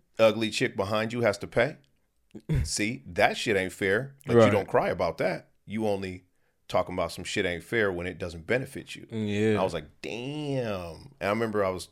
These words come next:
Speaker 2: my mechanic was sitting there listening to it. He had never heard Kevin Samuels. This is before he passed. I mean, he's listening to it, and he's just sitting there looking at me going, "Bro, I don't wanna, I don't wanna get, ever get into an argument with dude."
Speaker 1: <laughs>
Speaker 2: He was very educated.
Speaker 1: Yeah, no, educated as fuck.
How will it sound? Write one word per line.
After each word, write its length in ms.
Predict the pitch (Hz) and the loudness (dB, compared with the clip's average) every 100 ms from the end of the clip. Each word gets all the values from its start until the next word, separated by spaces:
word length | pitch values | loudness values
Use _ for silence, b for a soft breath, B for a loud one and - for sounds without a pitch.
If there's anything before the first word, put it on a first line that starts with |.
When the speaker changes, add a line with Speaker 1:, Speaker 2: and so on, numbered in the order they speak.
| _ | _
Speaker 2:
my 120 | - 92 | -10 -8
mechanic 460 | 87 - 110 98 82 | -6 -2 0 -2 -6
was 160 | 82 | -8
sitting 160 | - 87 | -8 -6
there 100 | 85 | -6
listening 260 | 85 - 82 | -8 -10 -8
to 100 | 85 | -6
it. 40 | |
He 40 | |
had 80 | 95 | -4
never 180 | 90 82 | -4 -6
heard 240 | 85 82 - _ | -8 -8 -12 _
Kevin 220 | - 85 82 | -6 -6 -4
Samuels. 480 | 95 87 85 78 - | -6 -6 -8 -16 -8
This 120 | 135 | -8
is 40 | 135 | -6
before 340 | - - 95 | -10 -4 -4
he 60 | 80 | -2
passed. 360 | 95 80 - _ _ _ _ _ _ - | -6 -6 -10 _ _ _ _ _ _ -16
I 60 | 85 | -12
mean, 80 | 82 | -8
he's 180 | 95 87 | -8 -6
listening 280 | 92 85 82 | -6 -8 -10
to 120 | 80 | -10
it, 40 | |
and 100 | 73 | -10
he's 160 | 90 - | -12 -10
just 140 | - | -6
sitting 140 | - 82 | -6 -6
there 100 | 80 | -8
looking 220 | 90 82 | -10 -10
at 80 | 78 | -12
me 60 | |
going, 240 | 69 62 - _ _ _ _ | -12 -16 -18 _ _ _ _
"Bro, 100 | - | -12
I 100 | 127 | -6
don't 140 | 135 95 | -6 -4
wanna, 220 | 90 82 _ _ - | -8 -10 _ _ -10
I 100 | 101 | -4
don't 100 | 131 | -2
wanna 140 | 95 | -2
get, 140 | 85 - | -6 -6
ever 180 | 139 127 | -4 -4
get 120 | 95 | -6
into 200 | 92 - | -8 -6
an 60 | 80 | -2
argument 340 | 78 85 85 73 | -2 -2 -8 -10
with 120 | 78 | -10
dude." 240 | 80 71 - | -10 -10 -2
Speaker 1:
<laughs> 580 | 143 160 165 202 202 - | 4 8 8 8 6 4
Speaker 2:
He 60 | |
was 140 | 143 123 | 2 6
very 260 | 160 147 | 8 10
educated. 580 | 139 127 113 107 90 - | 8 4 2 2 2 -4
Speaker 1:
Yeah, 260 | - 180 165 | 2 6 6
no, 180 | 139 151 | 6 4
educated 560 | 107 131 135 135 131 123 | 4 2 -2 0 0 0
as 140 | 123 | -4
fuck. 300 | 151 127 | -2 0